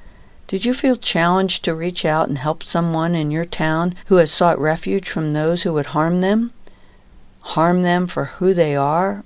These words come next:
or where they come from, or for their religion? Arlington Church of the Brethren recently bought some signs from a Mennonite group that say, "No matter where you are from, we are glad you are our neighbor."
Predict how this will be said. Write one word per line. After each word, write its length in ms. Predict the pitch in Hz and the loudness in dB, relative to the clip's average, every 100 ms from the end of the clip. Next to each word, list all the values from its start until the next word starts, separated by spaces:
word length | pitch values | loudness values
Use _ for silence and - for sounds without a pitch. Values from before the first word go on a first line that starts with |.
| - | -6
or 120 | 147 | -4
where 320 | 143 160 170 | 0 2 4
they 160 | 175 156 | 2 0
come 280 | - 165 170 | -2 -4 -2
from, 480 | 165 160 165 175 - - - - - | -2 -2 0 -4 -8 -20 -20 -16 -8
or 100 | 156 | -6
for 280 | - 165 | -2 -2
their 180 | 165 156 | 0 -2
religion? 640 | 143 139 147 151 185 185 180 - - - - | -4 -4 -6 -6 -6 -6 -10 -20 -20 -20 0
Arlington 460 | 214 254 247 220 185 | 4 6 4 2 2
Church 260 | 190 185 | 2 2
of 80 | 170 | 2
the 80 | 165 | 0
Brethren 440 | 156 165 170 160 | 2 0 2 0
recently 520 | 151 160 170 - 160 151 | -2 -2 -2 -2 -2 -2
bought 320 | 151 147 - | 0 0 0
some 180 | 147 143 | -4 -2
signs 560 | - 180 170 156 147 | -2 0 0 0 -2
from 220 | - 147 | -2 -2
a 100 | 143 | 0
Mennonite 640 | 143 151 190 170 147 131 - | 0 0 0 0 0 -2 -2
group 320 | 143 135 - - - - - | -2 -2 -6 -20 -20 -12 -2
that 200 | 156 151 | -2 0
say, 460 | - 165 147 147 143 - - - - - | 2 2 2 0 -4 -12 -18 -18 -14 -4
"No 100 | 165 | -2
matter 380 | 170 175 175 156 | 2 4 4 4
where 260 | 160 165 | 2 2
you 160 | 185 208 | 2 2
are 100 | 214 | 2
from, 460 | - 151 131 131 127 - - - - | 0 -2 -2 -6 -12 -20 -20 -18 -4
we 140 | 151 | 0
are 120 | 156 151 | 0 0
glad 420 | 151 147 143 135 | 0 0 0 -2
you 160 | 147 | -2
are 220 | 139 131 - | -2 -4 -4
our 120 | 135 | -4
neighbor." 500 | 139 139 135 135 123 | -2 -2 -2 -4 -8